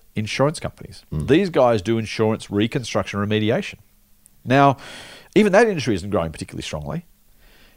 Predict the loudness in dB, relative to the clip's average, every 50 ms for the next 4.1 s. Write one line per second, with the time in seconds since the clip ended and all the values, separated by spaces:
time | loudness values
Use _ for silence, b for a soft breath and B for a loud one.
0 | b _ 0 2 4 2 2 2 2 0 0 2 2 0 0 0 -2 -4 0 2
1 | 4 4 4 2 0 -2 -2 -2 0 2 2 2 2 2 -2 -4 -6 -6 -2 0
2 | 0 0 2 0 0 0 0 -2 -4 -2 -2 -2 -2 -2 -2 -4 -4 -4 -4 -4
3 | -4 -2 -2 -2 -4 -4 -6 -10 -16 -2 -2 0 0 2 2 2 4 4 2 2
4 | 0